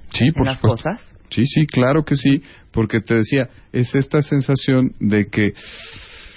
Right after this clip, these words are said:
Speaker 1: yo soy espontáneo y tengo que esperar el momento perfecto para que pasen las cosas y, chin, vino algo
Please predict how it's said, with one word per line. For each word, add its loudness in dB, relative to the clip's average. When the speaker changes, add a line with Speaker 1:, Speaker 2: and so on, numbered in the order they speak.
Speaker 1:
yo 2
soy 2
espontáneo 2
y -2
tengo 2
que 0
esperar 0
el 4
momento 4
perfecto 0
para 2
que 0
pasen 2
las 4
cosas 0
y, 2
chin, 2
vino 4
algo 2